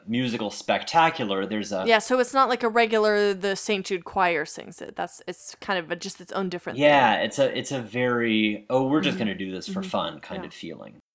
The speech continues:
Speaker 2: So, so Crawford and I have about four different areas where we're thinking, "Oh, here's what summer is really great for." And the first one is a reset,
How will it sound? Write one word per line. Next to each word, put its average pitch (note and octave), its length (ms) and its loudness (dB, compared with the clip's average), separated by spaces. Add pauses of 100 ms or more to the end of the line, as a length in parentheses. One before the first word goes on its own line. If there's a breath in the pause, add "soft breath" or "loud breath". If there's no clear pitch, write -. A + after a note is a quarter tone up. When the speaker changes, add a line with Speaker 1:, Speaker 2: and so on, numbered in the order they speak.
(100)
Speaker 2:
So, D4+ 200 -2
so - 160 -2
Crawford F4 340 2
and D#4+ 140 0
I G#3+ 120 2
have G#3 200 -2
about F#3+ 220 -2
four C4 300 -2
different B3 300 -6
areas F#3 360 -4
where F3+ 140 -4
we're F#3 80 -8
thinking, F#3 340 -8
"Oh, F#3 60 -6
here's G#3 320 -6
what G#3 180 -8
summer F#3+ 380 -4
is E3+ 160 -8
really F3 260 -10
great E3 480 -10
for." - 380 -8 (280 loud breath)
And G#3 160 0
the G#3 60 0
first B3+ 300 -4
one A#3+ 180 -2 (100)
is F#3 520 -6 (200)
a F3+ 60 -2
reset, F#3 960 -8